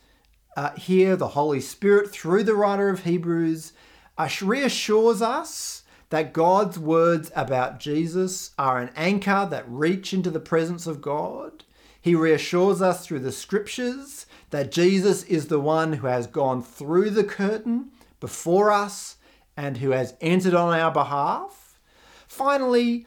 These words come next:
the Holy Spirit, through the writer of Hebrews, shows us why we needed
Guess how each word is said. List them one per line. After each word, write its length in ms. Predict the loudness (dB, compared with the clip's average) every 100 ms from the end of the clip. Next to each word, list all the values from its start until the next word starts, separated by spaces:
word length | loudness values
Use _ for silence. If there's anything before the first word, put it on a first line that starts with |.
| _
the 160 | 0 2
Holy 240 | 4 2
Spirit, 420 | 2 -2 -2 -2
through 240 | -4 -6 -2
the 100 | 0
writer 320 | 2 2 0
of 120 | -2
Hebrews, 480 | -4 -6 -2 -2 -2
shows 400 | -4 0 0 2
us 220 | 0 -2 -12 _
why 380 | -6 0 2 2
we 180 | 2 2
needed 600 | 2 0 2 0 -2